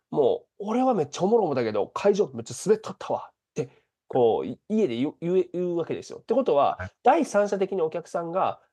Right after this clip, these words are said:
Speaker 1: こう、公演を評価できるぐらい分かりやすいものなんですよね。
Speaker 2: はいはい。
Speaker 1: っていう中で、やっぱお互いの目的が明確だし、僕らは笑かしに行くし、お客さんは笑いに来てるし、そう分かりやすくて好きっすね。
Speaker 2: うーん。
Speaker 1: で、
Speaker 2: そうですね。
Speaker 1: もう打ったらね、もうお客さん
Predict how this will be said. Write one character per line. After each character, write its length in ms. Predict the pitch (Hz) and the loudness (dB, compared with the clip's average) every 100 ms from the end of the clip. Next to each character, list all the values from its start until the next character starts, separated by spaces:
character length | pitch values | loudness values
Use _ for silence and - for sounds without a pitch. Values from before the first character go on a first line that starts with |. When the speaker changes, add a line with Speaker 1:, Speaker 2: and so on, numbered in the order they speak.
| _ | _
Speaker 1:
こ 120 | - 120 | -4 -4
う、 40 | |
公 300 | - 156 156 | -2 2 2
演 80 | 147 | 0
を 60 | |
評 220 | 139 220 190 | 2 2 4
価 160 | 92 | -2
で 120 | 90 | -8
き 80 | 110 | -12
る 100 | 78 - | -16 -4
ぐ 100 | 160 | -2
ら 100 | 120 | 0
い 60 | |
分 160 | 117 127 | -2 -4
か 100 | 147 | 0
り 60 | |
や 100 | 147 | 0
す 140 | 147 107 | 0 -6
い 40 | |
も 100 | 101 | -8
の 80 | 87 | -10
な 100 | - | -12
ん 80 | - | -18
で 60 | |
す 100 | 170 | -10
よ 60 | 190 | -8
ね。 120 | 220 _ _ _ _ | -8 _ _ _ _
Speaker 2:
は 160 | - 80 | -4 -4
い 20 | - | -6
は 100 | - | -10
い。 260 | 69 69 101 _ _ _ _ | -12 -12 -16 _ _ _ _
Speaker 1:
っ 20 | - | -6
て 220 | 226 226 | -4 -2
い 260 | 226 226 | -2 -2
う 20 | 226 | -2
中 260 | 226 156 | -2 -2
で、 180 | 156 143 | 0 0
や 60 | 110 | -2
っ 40 | |
ぱ 180 | - 131 | -2 0
お 120 | 123 | 2
互 220 | 185 190 | 0 -2
い 40 | 185 | -2
の 60 | |
目 140 | 165 151 | -4 -6
的 180 | 156 151 | -6 -4
が 80 | |
明 180 | 123 131 | -2 -2
確 160 | 131 123 | -4 -6
だ 60 | |
し、 80 | 113 | -6
僕 200 | 123 240 | -2 2
ら 80 | 220 | 4
は 60 | 120 | 4
笑 180 | 110 | 2
か 100 | 117 | 0
し 100 | - | -8
に 60 | 113 | -10
行 120 | 107 | -10
く 20 | |
し、 80 | 113 | -12
お 80 | 113 | -8
客 160 | 170 180 | -8 -2
さ 120 | 220 | 0
ん 20 | |
は 60 | 120 | 2
笑 260 | 117 113 | 4 2
い 20 | |
に 80 | 113 | 0
来 60 | - | -6
て 100 | 107 | -10
る 80 | 117 | -10
し、 300 | - 71 _ _ _ _ _ _ _ | -14 -18 _ _ _ _ _ _ _
そ 280 | _ - 226 | _ 4 4
う 40 | 113 | 4
分 200 | 135 - | 0 0
か 100 | 202 | 2
り 60 | |
や 100 | 196 | 0
す 60 | 190 | -2
く 60 | |
て 60 | - | -12
好 60 | - | -14
き 180 | - | -10
っ 20 | 117 | -10
す 160 | - | -12
ね。 60 | - _ _ _ _ - | -20 _ _ _ _ -4
Speaker 2:
う 20 | |
ー 440 | 101 98 95 98 101 | 0 2 2 0 0
ん。 40 | 110 127 _ _ _ _ _ _ _ | -2 -6 _ _ _ _ _ _ _
Speaker 1:
で、 140 | 175 | 0
Speaker 2:
そ 140 | 185 175 | 2 4
う 40 | |
で 60 | - | 2
す 120 | - | 0
ね。 100 | 185 | 0
Speaker 1:
も 20 | |
う 20 | |
打 80 | 135 | 2
っ 40 | 104 | 0
た 20 | |
ら 60 | |
ね、 220 | 147 175 101 | 0 -4 -4
も 140 | 113 | -6
う 20 | |
お 40 | 110 | -6
客 180 | 110 - | -10 -6
さ 220 | 110 107 | -6 -4
ん 220 | 104 | -8